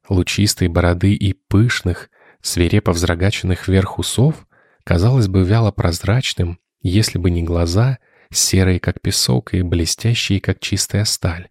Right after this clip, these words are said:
со взглядом смелым и сильным. «Теперь отдай мне», — несмело сказала девочка.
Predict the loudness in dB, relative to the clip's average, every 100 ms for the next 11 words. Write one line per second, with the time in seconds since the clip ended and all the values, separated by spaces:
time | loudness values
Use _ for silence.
0 | _ _ _ -6 0 0 0 0 0 0
1 | -4 -2 0 2 2 0 -4 -6 -6 -6
2 | -6 -8 -12 -18 _ _ _ _ _ _
3 | _ _ _ _ _ _ -4 -2 2 2
4 | 2 -2 0 0 0 -2 -2 -4 -6 _
5 | _ _ _ -8 -4 -4 -2 -2 0 -2
6 | -2 -2 -2 -2 -6 -8 -10 -12